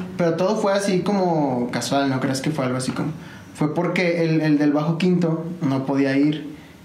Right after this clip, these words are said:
Entonces fue como que Julio me dijo, "Oye, ¿nos echas la mano?" Y yo, "Sí". Y fui y les eché la mano. Este,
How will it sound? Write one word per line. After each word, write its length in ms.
Entonces 460
fue 200
como 220
que 80
Julio 200
me 60
dijo, 100
"Oye, 120
¿nos 160
echas 180
la 80
mano?" 360
Y 80
yo, 60
"Sí". 500
Y 100
fui 200
y 40
les 140
eché 180
la 80
mano. 400
Este, 1200